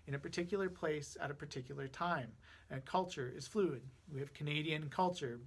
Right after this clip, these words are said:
Canadian culture is different today than it was ninety years ago, as our norms, our arts, our worldviews are all shifting. And then finally, there's this word race.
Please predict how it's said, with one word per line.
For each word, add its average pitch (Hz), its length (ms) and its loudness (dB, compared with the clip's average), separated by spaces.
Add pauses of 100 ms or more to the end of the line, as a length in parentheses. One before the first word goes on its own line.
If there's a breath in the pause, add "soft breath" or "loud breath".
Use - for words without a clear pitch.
Canadian 151 340 2
culture 147 320 2
is 131 100 0
different 175 380 0
today 147 320 6
than 139 140 -2
it 147 100 -6
was 127 240 0
ninety 131 260 0
years 170 280 8
ago, 131 300 -2 (260 loud breath)
as 147 160 2
our 147 100 4
norms, 147 500 2
our 135 120 0
arts, 143 360 4
our 123 120 -2
worldviews 131 640 0
are 131 140 -4
all 117 300 -6
shifting. - 500 -4 (840 loud breath)
And 185 140 4
then 214 100 6
finally, 247 440 6
there's 202 260 8
this 196 180 0
word 151 460 0
race. 170 520 2